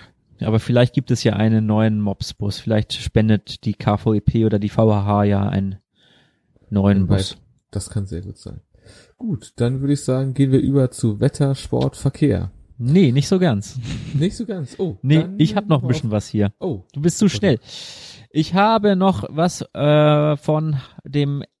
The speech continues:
Speaker 1: Edeka Center Hayunga, denn dort, äh, ist vielleicht dem einen oder anderen schon aufgefallen, dass dort einige Parkplätze derweil, äh, gesperrt sind und auch Bäume gefällt wurden.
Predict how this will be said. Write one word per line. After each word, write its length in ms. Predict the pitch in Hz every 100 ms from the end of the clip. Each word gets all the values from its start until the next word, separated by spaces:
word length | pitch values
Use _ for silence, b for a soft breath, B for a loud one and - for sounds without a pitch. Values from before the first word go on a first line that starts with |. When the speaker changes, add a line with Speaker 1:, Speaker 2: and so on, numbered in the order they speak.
| _
Speaker 1:
Edeka 420 | 147 160 - 156 143
Center 340 | - 147 139
Hayunga, 480 | 127 127 202 170 143
denn 440 | 135 127 139 139 - b b b
dort, 640 | 127 143 165 214 - - -
äh, 460 | 135 139 139 143
ist 260 | 143 113 -
vielleicht 220 | 151 143
dem 60 | 139
einen 160 | 147
oder 80 | 147
anderen 200 | 143 143
schon 140 | 127
aufgefallen, 580 | - 147 - 160 151 143
dass 180 | 139 135
dort 240 | 143 139
einige 300 | - 139 147
Parkplätze 480 | 139 160 - 151 -
derweil, 480 | 127 117 120 120 120 - - 95 85
äh, 180 | 87 117
gesperrt 720 | 117 120 - - - 151 202
sind 260 | - 175 170
und 200 | 139 135
auch 200 | 104 127
Bäume 380 | - 135 208 202
gefällt 440 | 170 160 156 151
wurden. 360 | 151 151 147